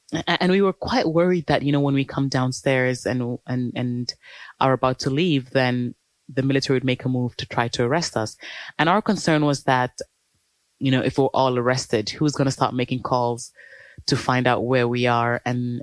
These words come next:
and, and try to get us out, or at least make sure that people know where we are? Because at that point, the whole bureau was actually in the office. I remember my colleague Imran saying, you know, "We,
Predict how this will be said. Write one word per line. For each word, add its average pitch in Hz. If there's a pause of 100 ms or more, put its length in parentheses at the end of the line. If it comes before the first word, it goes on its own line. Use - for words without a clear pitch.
and, 120
and 120
try 127
to 127
get 123
us 123
out, 120
or 120
at 120
least 123
make 123
sure 127
that 127
people 135
know 175
where 123
we 113
are? 107 (540)
Because -
at 135
that -
point, 135
the 131
whole 147
bureau 165
was 123
actually 120
in 127
the 127
office. 143 (1200)
I -
remember 143
my 131
colleague 127
Imran 120
saying, 120
you 117
know, 117
"We, 113